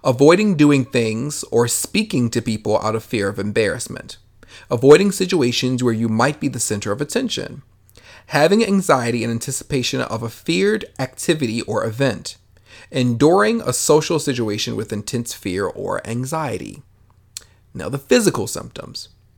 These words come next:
Physical signs and symptoms can sometimes accompany social anxiety disorder, and they may include blushing, fast heartbeat,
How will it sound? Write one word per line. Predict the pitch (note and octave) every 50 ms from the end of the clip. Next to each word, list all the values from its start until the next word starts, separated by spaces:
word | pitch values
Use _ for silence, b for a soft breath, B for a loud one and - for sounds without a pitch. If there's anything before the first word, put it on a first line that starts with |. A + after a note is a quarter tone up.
| _ _ _ _ b b b b b b b b
Physical | b - G3+ A3+ A#3 - - C4+ A#3+
signs | - - F3 D3 C#3+ D3 D3 D3 -
and | C3 C3+ C3
symptoms | - - C3+ A#2+ A#2 - A#2 G#2+ A2+ -
can | - B2 A2+ A2+
sometimes | - C3 C#3+ D3+ - D#3+ D3+ D#3 D#3+ E3 -
accompany | - - - - D3 C#3 B2+ C3+ A2+ A2 A#2
social | - - C3+ C3 C#3 - - E3
anxiety | D3+ C#3+ C3+ A#2 A#2+ G#2+ G#2 G#2+ G#2
disorder, | - - - - G2 - F2 F2 - - C3 - -
and | - A#2 A2
they | G#2+
may | A2+ A#2 A#2+ C3
include | D#3 F3+ - - B2 F#2+ D#2 F#2 G2 - b b b b b
blushing, | - B2+ A#2 G#2 - - - - F#3 G3+ - _ _ _ _ _ _ _ _ _ _ _ _ _ _ - -
fast | - - - - A2+ G#2+ - - - -
heartbeat, | - - B2+ D3 D3 - D3+ E3 F3+ G3 G#3